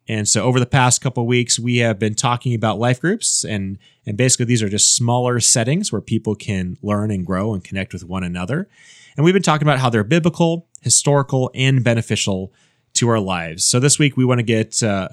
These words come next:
a little bit more in depth with those conversations. And today, we're going to dive into an acronym that we use that helps guide our life group setting. And so we use the acronym life, and it stands for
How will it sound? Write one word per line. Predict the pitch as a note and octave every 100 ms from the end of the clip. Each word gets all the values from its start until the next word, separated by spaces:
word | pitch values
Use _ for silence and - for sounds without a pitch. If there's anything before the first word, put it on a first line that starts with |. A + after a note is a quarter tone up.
| - -
a |
little | B2 E3
bit |
more | C#3 C3 B2 B2 - _ _ _ _ _
in | - A#2
depth | G#2+ A#2 - -
with | B2 -
those | A#2 A2+
conversations. | - A#2+ G#2+ - A2+ A#2+ D3 C#3 -
And | A#2 A#2
today, | B2 E3+ F#3+
we're | C#3
going | B2 B2
to | - A#2 G#2+
dive | E2+ A2 C3+ D3
into | A#2+ A2 A2+ - G2+ F2+ F#2+
an | A2+ -
acronym | A#2+ D3 D3 A2+ G#2
that | G#2 G2
we | G#2
use | F#2 F2+ B2+ -
that | F#2
helps | G2 G2+ - -
guide | - - G2+ G2 G#2 -
our | F#2 F2+
life | F2+ F#2+ -
group | F#2 E2+
setting. | - F#2 E2+ E2
And | F2 F2+
so | - F#2 F#2 - - _ -
we | - D3+
use | D#3
the | C3
acronym | B2+ B2 B2+ C3 A#2
life, | F#2+ B2+ - - _ _ _ _ _ -
and | A2 A2+
it | G#2
stands | - A#2 A2+ A2+ -
for | - A2 G#2+ G#2 G2+ F#2+